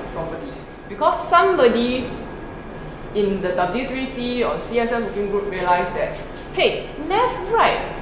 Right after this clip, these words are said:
doesn't really apply if you use a different writing mode. Like, if you, if you use, if, if any of you wondered why the Flexbox syntax uses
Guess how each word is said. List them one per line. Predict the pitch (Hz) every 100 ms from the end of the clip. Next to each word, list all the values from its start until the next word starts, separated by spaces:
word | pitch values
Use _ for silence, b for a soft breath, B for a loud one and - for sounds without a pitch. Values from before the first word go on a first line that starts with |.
| - - - - - - - - -
doesn't | 302 349 415
really | 294 320 -
apply | 160 - 220 220 214 214 220 220 - -
if | 202 190 -
you | 180
use | 190 226 214
a | 165
different | - 202 196
writing | - - 175 165
mode. | - - -
Like, | 170 - - - - - - - -
if | 262 254
you, | 262 285 285 285 - - -
if | - 254
you | 302 359
use, | 427 - - - - - - - -
if, | 285 285
if | 294
any | 311 427
of | 247
you | 302
wondered | 240 202 208 220 214
why | 214 214
the | -
Flexbox | - 214 - - -
syntax | 208 185 202 - -
uses | 202 185 185 185 - -